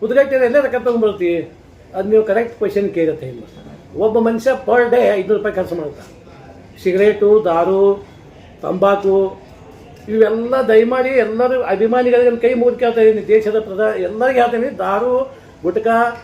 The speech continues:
ಇವು ತಂಬಾಕ ಬಂದ್ ಮಾಡಿ, ಅದನ್ನು ಸೇವೆ ಮಾಡಿ, ಸಮಾಜ ಸೇವೆ ಮಾಡಿ. ನಾ ಪ್ರಧಾನಮಂತ್ರಿ ಒಂದೇ ಹೇಳ್ತಾ ಇಲ್ಲ, ಇಂದಿರಾ ಗಾಂಧಿ ನೋಡಿ ನಮ್ಮ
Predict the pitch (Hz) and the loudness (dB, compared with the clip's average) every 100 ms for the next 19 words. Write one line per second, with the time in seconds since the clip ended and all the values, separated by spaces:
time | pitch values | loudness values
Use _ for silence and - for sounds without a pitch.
0 | - 208 196 202 233 233 226 214 254 247 | -10 -8 -4 -2 0 2 0 2 0 2
1 | 220 185 262 294 - - - 220 311 320 | 2 2 0 -2 -14 -20 -12 -8 -2 -2
2 | - 262 277 262 247 247 320 226 277 294 | 2 4 4 2 0 -4 -4 0 0 2
3 | 277 262 - - - - - - 175 190 | 2 2 0 -6 -16 -20 -20 -16 -10 -8
4 | 190 220 247 233 202 240 226 233 233 226 | -4 -4 -2 -4 -2 -2 2 2 2 0
5 | 214 170 175 190 233 226 220 190 175 214 | 0 -2 -6 -2 0 2 0 -2 -2 -4
6 | 175 190 | -4 -10